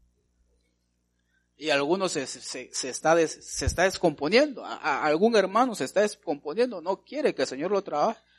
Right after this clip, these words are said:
Se empieza a descomponer, hermano. Y a mí me dio tanta alegría, hermano, cuando uno, hay veces que uno lee la Biblia, pero pasa de noche, ¿verdad? Y el Señor me abrió mis ojos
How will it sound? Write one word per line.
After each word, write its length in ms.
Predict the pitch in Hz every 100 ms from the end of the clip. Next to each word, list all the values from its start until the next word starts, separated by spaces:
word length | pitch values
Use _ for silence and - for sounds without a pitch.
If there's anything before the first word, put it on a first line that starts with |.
| _ _ _
Se 200 | - 123
empieza 320 | 135 139 147
a 20 |
descomponer, 640 | 135 - 117 113 113 131
hermano. 420 | 123 127 135 139 _ _ _ _ _ _ _ _ _ _ -
Y 140 | 123
a 80 | 120
mí 120 | 139
me 120 | 156
dio 200 | 143 143
tanta 520 | - 151 165 160 -
alegría, 520 | 135 117 104 120 151 135
hermano, 360 | 120 131 139
cuando 580 | - 117 110 104 98 _ _ _ _ _ _ _ _ _ _ _
uno, 300 | 160 214 151
hay 180 | 139 160
veces 320 | 185 190 -
que 120 | 147
uno 120 | 160
lee 200 | 160 160
la 160 | 151 123
Biblia, 340 | 143 160 143
pero 400 | 127 110 107 110 _ _ _ _ -
pasa 320 | 139 - 120
de 120 | 117
noche, 320 | 156 180 135
¿verdad? 320 | 107 120 160 - _ _ _ _
Y 80 | 117
el 80 | 117
Señor 260 | 113 131
me 80 | 131
abrió 200 | 120 135
mis 280 | 135 110 -
ojos 480 | 131 139 - -